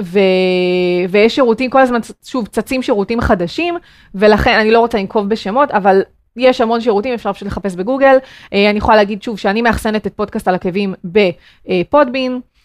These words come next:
אני מאחסנת את מאחורי המיקרופון בבאז פראוט, ושהם גם מאוד פופולריים פה בארץ, וגם, אה, קפטיבייט, אני מאחסנת שם את הלייבים, אוקיי? ושלושתם, אה, לפחות ממה שאני, אני הכי הרבה זמן עם פודבין, שזה שלוש וחצי שנים, כמעט ארבע,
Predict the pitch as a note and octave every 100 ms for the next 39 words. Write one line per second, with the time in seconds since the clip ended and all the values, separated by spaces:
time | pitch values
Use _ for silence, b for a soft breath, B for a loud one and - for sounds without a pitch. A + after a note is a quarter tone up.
0 | _ F#3 F#3 F3+ G#3+ G#3+ G3 F#3 - F#3+
1 | F#3+ F#3+ A3 G3 F3+ E3 E3 F3 C4 C4+
2 | - C4+ C4 B3 B3 _ b b F3+ F3
3 | F#3+ G3+ F#3+ G3 G3 G#3 A#3 G#3 F#3+ G3
4 | G3+ F#3 E3+ D4+ D#4 D#4 - G3 F#3+ C4
5 | C#4+ C#4+ - G3+ G3+ B3 - C4 C4 A#3
6 | F#3+ F#3 - A3+ A3 G3 F3+ F3 F3+ F#3
7 | E3 E3 D3 G3+ D4+ A3 F#3+ F#3+ D4 D4
8 | D4 b b b - F#3+ F#3+ F#3+ F#3 F#3
9 | F#3 - B3 A3 G#3 A3 G#3+ F#3+ A#3+ A#3
10 | _ - G#3+ A#3 A#3 C#4 B3+ B3+ A#3 A3+
11 | G3+ A3+ A3 A#3 F4 F#4+ G3 F#3+ F#3 F3
12 | G3 G#3 G3+ G3+ A3 F#3+ C4 A#3+ F#3 G3+
13 | - B3 C#4